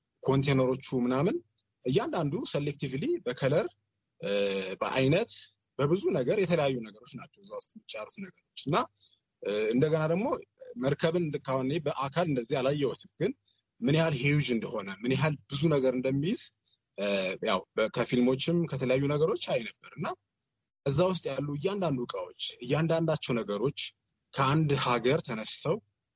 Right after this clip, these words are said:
ወደ ሌላ ሀገር ሲሄዱ በጣም ብዙ ጊዜያትን ይፈጃሉ። ብዙ እንግዲህ ተፈጥሯዊም ይሁን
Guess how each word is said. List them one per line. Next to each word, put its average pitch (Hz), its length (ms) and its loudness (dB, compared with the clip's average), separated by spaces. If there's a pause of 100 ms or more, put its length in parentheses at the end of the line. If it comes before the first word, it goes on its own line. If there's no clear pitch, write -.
(120)
ወደ 110 140 -2 (500)
ሌላ 127 220 4
ሀገር 131 220 0
ሲሄዱ 151 300 -2
በጣም 233 260 2 (140)
ብዙ 151 200 2 (440)
ጊዜያትን 131 460 0
ይፈጃሉ። 101 400 -4 (1700)
ብዙ 147 200 4 (360)
እንግዲህ 127 340 2 (1120)
ተፈጥሯዊም 139 600 2
ይሁን 165 200 -2